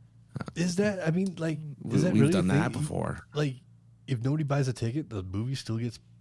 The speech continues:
Speaker 2: is it just, I, okay, 'cause
Speaker 1: Yeah, because
Speaker 2: I don't know how a movie theater works, so excuse the ignorance,
Speaker 1: Right.
Speaker 2: but, like, I imagine things are,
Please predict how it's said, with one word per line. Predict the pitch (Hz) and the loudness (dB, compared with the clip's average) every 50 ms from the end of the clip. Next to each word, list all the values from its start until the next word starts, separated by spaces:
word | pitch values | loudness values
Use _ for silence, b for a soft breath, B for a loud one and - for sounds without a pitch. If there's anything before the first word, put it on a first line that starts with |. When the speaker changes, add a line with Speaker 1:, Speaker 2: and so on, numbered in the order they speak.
| - - - - - - - - - - - - | -20 -20 -20 -20 -20 -20 -20 -20 -20 -20 -4 -2
Speaker 2:
is | 123 113 127 | -2 -2 0
it | 120 | -4
just, | - - 143 135 - - - - | -2 -4 -4 -4 -4 -8 -12 -12
I, | 117 110 - - 139 131 - 165 | -12 -12 -12 -12 -14 -8 -2 -2
okay, | 156 147 143 147 127 | -2 2 2 2 2
'cause | 110 127 117 98 - - - | 2 0 0 0 -4 -4 0
Speaker 1:
Yeah, | - 160 175 185 185 180 | 2 2 4 2 2 2
because | - 180 - - 196 196 185 | 2 2 2 4 4 6 6
Speaker 2:
I | 180 | 8
don't | 185 202 196 190 | 8 8 8 8
know | 180 156 | 6 6
how | 127 156 156 147 135 | 8 6 6 6 6
a | 120 | 6
movie | 113 113 117 120 120 107 | 4 4 4 4 2 0
theater | - - 110 104 98 95 92 | -2 -2 -2 0 0 -2 -4
works, | 92 92 87 87 82 - - - - - - - - - | -6 -8 -8 -8 -8 -10 -12 -12 -12 -14 -16 -20 -18 -10
so | - - 127 117 117 | -4 -2 -2 -2 -2
excuse | 110 - - - - 147 147 143 127 117 | -4 -6 -8 -6 -2 0 0 0 0 -2
the | 107 101 98 101 | -4 -4 -2 -2
ignorance, | 110 104 101 95 92 87 82 - - - - | -2 -2 -2 -2 -2 -2 -4 -6 -8 -12 -10
Speaker 1:
Right. | 107 | -4
Speaker 2:
but, | 104 120 117 120 | -2 -2 -2 -2
like, | 117 113 107 104 - - - - - - - - - - - - - - - - - - - - - - - - - | -2 -4 -4 -4 -8 -12 -18 -20 -20 -20 -20 -20 -20 -20 -20 -20 -20 -20 -20 -20 -20 -20 -20 -20 -20 -20 -20 -20 -16
I | - - 110 | -10 -6 -4
imagine | 113 117 110 117 123 123 123 113 95 | -2 0 0 0 0 0 0 -2 -2
things | - 117 117 107 107 | -2 -2 -2 -2 -2
are, | 110 104 107 - - | -4 -4 -6 -6 -10